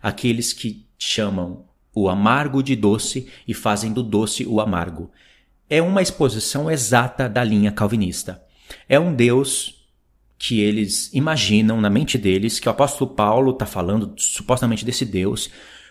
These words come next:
um Deus que, quando você olha pela palavra de Deus, parece um Deus que tem distúrbios mentais.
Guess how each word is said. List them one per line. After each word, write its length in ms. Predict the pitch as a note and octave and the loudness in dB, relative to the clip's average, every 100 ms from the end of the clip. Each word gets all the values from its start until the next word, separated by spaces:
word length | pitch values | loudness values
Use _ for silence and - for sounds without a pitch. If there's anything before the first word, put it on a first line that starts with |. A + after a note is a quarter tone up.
| _ | _
um 100 | E3 | -4
Deus 280 | C#3+ D#3+ - | 0 0 -2
que, 580 | - E3 C#3+ C3+ - _ _ _ _ _ _ | -4 -4 -2 -4 -6 _ _ _ _ _ _
quando 300 | F#3 G#3 G3+ | -2 0 0
você 320 | E3+ - D3+ | -2 -2 0
olha 340 | C3+ D3+ D#3+ | 2 2 0
pela 440 | B2 - F3 F#3 E3+ | -6 -4 0 0 0
palavra 580 | - - A#2 G#2 A2+ B2 | -4 -2 2 2 2 -2
de 120 | A2+ | -2
Deus, 300 | G2 A2+ - | 0 0 -2
parece 320 | A#2+ B2 - | -2 -2 -2
um 40 | |
Deus 200 | B2 B2 | -2 -2
que 80 | - | -2
tem 160 | B2 B2 | -2 -2
distúrbios 800 | A#2+ - - - F#3 F#3+ E3+ C#3+ | -2 -6 -4 0 0 2 0 0
mentais. 800 | D3 C3+ F#2+ F2+ F#2 - - | -2 -4 -4 -6 -6 -8 -8